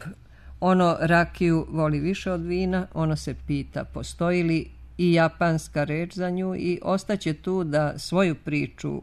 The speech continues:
koja se ništavilom zove, pripoveda i kada njeni aktuelni slušaoci više ne budu sposobni da je čuju. Ono je momenat nepatvorene magije pretvorene u filmski jezik i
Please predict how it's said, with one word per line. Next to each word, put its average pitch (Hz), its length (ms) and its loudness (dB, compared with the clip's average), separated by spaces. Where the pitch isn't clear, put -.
koja 165 260 0
se 147 360 -6
ništavilom 165 840 2
zove, 185 360 -4
pripoveda 175 880 -4
i 160 160 -2
kada 165 360 0
njeni 165 360 4
aktuelni 156 460 2
slušaoci 147 640 -4
više 139 280 -4
ne 135 140 -2
budu 165 260 -4
sposobni 131 800 -8
da 147 180 -2
je 139 100 0
čuju. 131 400 -4
Ono 196 200 4
je 175 80 4
momenat 170 520 2
nepatvorene 160 800 2
magije 156 520 2
pretvorene 147 680 -4
u 143 40 -6
filmski 185 500 -4
jezik 185 520 -4
i 202 140 -4